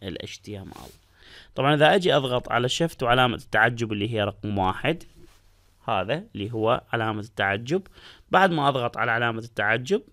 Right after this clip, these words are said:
أضغط على المفتاح تاب اللي هو صاير بأسفل حرف الذال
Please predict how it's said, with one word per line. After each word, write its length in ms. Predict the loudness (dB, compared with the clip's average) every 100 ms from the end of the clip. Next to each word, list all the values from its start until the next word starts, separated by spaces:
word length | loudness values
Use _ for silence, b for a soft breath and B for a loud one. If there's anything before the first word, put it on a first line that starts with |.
| -2
أضغط 340 | -2 0 0
على 160 | 0 0
المفتاح 520 | -2 -8 0 2 2
تاب 460 | -2 2 4 4 0
اللي 200 | -6 -4
هو 180 | -4 -6
صاير 480 | -4 0 0 -2 -8 _ _ -20
بأسفل 1000 | -14 -8 -6 -6 -6 -6 -6 -6 -4 -8
حرف 320 | -6 -8 -6 -8
الذال 460 | -4 2 2 2